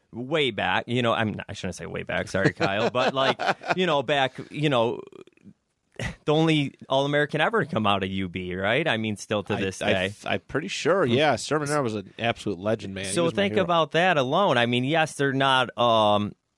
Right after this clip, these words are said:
Speaker 1: you know, a Wheatfield or, uh,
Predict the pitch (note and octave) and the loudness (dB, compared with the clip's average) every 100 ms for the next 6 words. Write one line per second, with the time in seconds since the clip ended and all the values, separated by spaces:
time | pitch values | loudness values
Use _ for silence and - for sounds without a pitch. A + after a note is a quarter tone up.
0 | - C3+ C3+ G#2+ G#2 G#2 G2 - A2 G#2 | -8 0 2 4 2 -2 -4 0 0 2
1 | B2+ - - B2 A2+ A2 - - A2+ A2 | -2 -2 0 4 4 4 0 0 2 4
2 | A2 G#2+ G#2 - _ _ _ _ - A#2 | 4 4 2 -2 _ _ _ _ -2 2
3 | G#2+ G2+ G2 | 2 2 -2